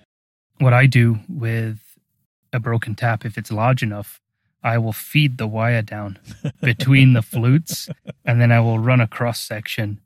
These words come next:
Speaker 1: and then run a circle. And then I literally just take the tweezers and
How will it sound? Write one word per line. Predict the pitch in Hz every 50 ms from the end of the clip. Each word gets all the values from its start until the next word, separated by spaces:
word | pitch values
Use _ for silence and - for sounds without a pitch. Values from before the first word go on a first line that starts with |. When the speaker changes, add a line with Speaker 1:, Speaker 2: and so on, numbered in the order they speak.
| _ -
Speaker 1:
and | 120 110 117
then | 117 113 110 107 107 113
run | 120 117 117 113
a | 110 104
circle. | - - - 117 117 117 - - 147 147 147 - _ _ _ _ _ _ _ -
And | 117 110
then | 113 110
I | 113 113
literally | 120 127 123 - - 123 117
just | 107 120 104 - -
take | - 127 120 123
the | - -
tweezers | _ - 127 123 120 120 107 110
and | 110 107